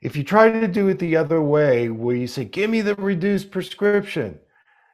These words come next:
no, you haven't done the work. It's not gonna hold. You have to do the re-education, the reprogramming, then you get the reduced prescription.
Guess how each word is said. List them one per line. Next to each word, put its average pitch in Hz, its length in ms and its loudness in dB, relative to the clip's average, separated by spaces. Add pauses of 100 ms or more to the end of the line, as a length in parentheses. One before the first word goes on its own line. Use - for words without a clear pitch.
(140)
no, 165 320 2
you 127 160 -2
haven't 170 300 -4
done 175 200 2
the 160 80 -2
work. 151 640 -4
It's - 180 -16
not 175 180 -2
gonna 170 200 -2
hold. 143 560 -2 (360)
You 135 140 -10
have 170 460 -8
to 175 100 -4
do 147 380 -2
the 127 140 -4
re-education, 147 1200 -4
the 113 60 -4
reprogramming, 123 1300 -2 (420)
then 180 520 0
you 147 120 -4
get 131 180 -2
the 131 100 -6
reduced 113 460 -6
prescription. - 640 -14